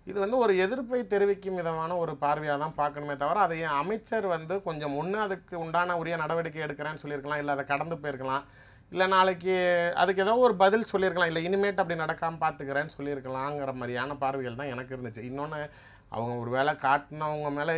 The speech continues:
எதிர்ப்பு காட்டினவங்க மேல இவங்க எதுவும் எதிர்ப்பு காட்டணும்னு நினைச்சுன்னா கூட காவல்துறை அங்க இருக்குது. ஏன்னா, என்ன உண்மையான சூழ்நிலை என்னன்னா, அங்க இந்த மாதிரி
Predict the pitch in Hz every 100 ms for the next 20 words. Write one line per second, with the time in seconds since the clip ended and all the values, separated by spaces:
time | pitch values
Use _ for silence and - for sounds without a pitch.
0 | 156 147 156 156 - 151 147 151 147 147
1 | 156 151 160 170 165 160 165 165 156 156
2 | 156 151 143 151 160 151 151 147 139 160
3 | 170 156 170 165 165 160 151 147 151 151
4 | 135 156 175 170 147 139 160 151 139 156
5 | 165 165 165 160 151 143 127 143 180 156
6 | 151 147 139 160 196